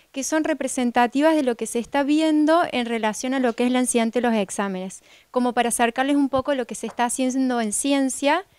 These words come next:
eh, en relación a este tema, ¿sí?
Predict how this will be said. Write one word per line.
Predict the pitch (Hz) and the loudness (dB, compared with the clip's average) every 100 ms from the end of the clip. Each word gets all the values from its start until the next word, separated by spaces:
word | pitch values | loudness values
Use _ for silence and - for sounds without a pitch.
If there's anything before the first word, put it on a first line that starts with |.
| _ _ _ _ | _ _ _ _
eh, | 233 214 202 214 | -4 -2 -2 -2
en | 214 | -2
relación | 214 208 - 247 | 0 0 0 -2
a | |
este | 233 226 214 | -2 -4 -4
tema, | 196 180 165 _ _ | -4 -6 -12 _ _
¿sí? | - 220 294 | -6 -2 -2